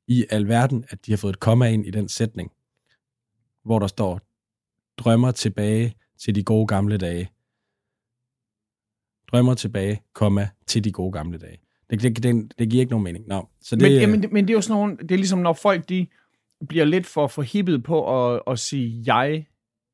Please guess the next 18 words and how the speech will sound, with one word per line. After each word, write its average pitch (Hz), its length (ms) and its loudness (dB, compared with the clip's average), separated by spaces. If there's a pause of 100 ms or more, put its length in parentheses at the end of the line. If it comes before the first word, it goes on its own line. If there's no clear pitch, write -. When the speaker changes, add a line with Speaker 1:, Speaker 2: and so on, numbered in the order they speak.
Speaker 2:
i 127 40 -8
stedet 151 200 2
for 131 100 -4
mig, 127 380 2
og 131 80 -2
så 147 160 -8
Speaker 1:
Ja. 139 100 6
Speaker 2:
tror 175 100 6
de, 139 100 2
at 123 80 2
man 127 100 0
skal - 160 -8
putte 135 260 -2
jeg 156 260 4
ind. 160 200 0
Altså, 131 180 -4
de 135 200 -8
overkorrigerer. 139 960 2